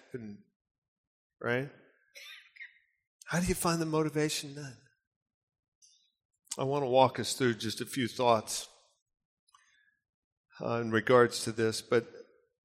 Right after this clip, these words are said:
one of the best motivations coming from, comes from understanding the consequences of unforgiveness. One motivation should be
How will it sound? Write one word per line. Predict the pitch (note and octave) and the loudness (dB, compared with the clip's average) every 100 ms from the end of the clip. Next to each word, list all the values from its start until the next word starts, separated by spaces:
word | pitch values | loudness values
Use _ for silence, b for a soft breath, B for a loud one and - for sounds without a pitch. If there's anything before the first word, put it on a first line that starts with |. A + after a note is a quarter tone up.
| _ _ _ _ C3 | _ _ _ _ -10
one | B2 E3 | 0 0
of | D#3+ | 2
the | C3 | 4
best | C3+ B2+ C#3 | 4 4 0
motivations | B2+ A2+ A#2+ A#2 A2+ G2+ | 0 4 2 2 -4 -8
coming | - B2+ A#2+ A2 | -4 -2 0 -2
from, | - A#2+ - _ - | -6 -8 -12 _ -6
comes | C#3+ A#2+ | -4 -4
from | B2+ B2 | -6 -2
understanding | C3+ C3+ - C#3+ C3+ B2+ B2+ A#2+ | 0 0 2 2 2 2 0 0
the | A2+ | -4
consequences | - - D3+ D3+ - - - B2+ G#2+ - G#2 G2+ F#2 - - _ | -2 0 2 2 -2 -4 -4 -2 -2 -4 -8 -8 -8 -10 -12 _
of | A#2+ A2 | -8 -6
unforgiveness. | - G#2+ G#2 - G#2 G2 F#2 E2 - - - _ _ _ _ _ _ _ _ _ _ _ _ | -4 -6 -6 -12 -10 -12 -12 -18 -16 -16 -16 _ _ _ _ _ _ _ _ _ _ _ _
One | A2+ D3 F#3+ | 2 4 4
motivation | F3+ E3 D#3 C3+ A#2+ - A2 | 2 2 4 2 2 -2 -6
should | - C#3+ C#3+ A2+ | -2 2 2 2
be | F#2 E2 F#2+ | -2 -2 -8